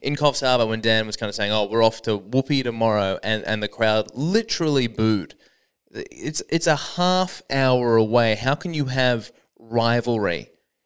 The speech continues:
How can you have rivalry with, with a town you could basically jog to? That, I, that, no, that doesn't make,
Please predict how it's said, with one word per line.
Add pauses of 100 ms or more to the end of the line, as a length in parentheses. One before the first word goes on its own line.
How
can
you
have
rivalry
with,
with
a
town
you
could
basically
jog
to? (840)
That,
I, (600)
that, (100)
no,
that
doesn't
make,